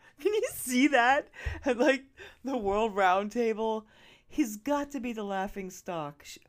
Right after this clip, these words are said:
surely there's a plan behind choosing someone who's not fit for office. <laughs> That is not the topic for today. I just started with, "Come on, man." <laughs>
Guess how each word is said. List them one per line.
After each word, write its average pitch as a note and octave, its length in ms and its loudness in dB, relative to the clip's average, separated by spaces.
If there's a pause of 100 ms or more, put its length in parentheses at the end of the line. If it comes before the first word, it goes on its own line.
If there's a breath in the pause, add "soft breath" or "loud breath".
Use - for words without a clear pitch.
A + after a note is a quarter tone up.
(160 soft breath)
surely G3+ 760 -6 (420 soft breath)
there's F#3 220 -4
a F#3 40 -8
plan G3 480 -2
behind E3+ 360 -8
choosing E3+ 580 -10 (120)
someone D#3+ 380 -8
who's D#3 240 -10
not D3+ 320 -8
fit - 180 -10
for - 220 -12
office. C3 560 -16 (500 soft breath)
<laughs> A#3+ 80 -8 (640 loud breath)
That D4 220 6
is C#4 120 2
not A#3+ 200 4
the G#3 80 0
topic G#3 440 -6
for F3+ 160 -14
today. F3 440 -8
I F3 100 -6
just G#3+ 220 -10
started G3+ 340 -4
with, F3 180 -12
"Come E4 160 -2
on, A3+ 200 0
man." F#3 540 -6
<laughs> - 40 -20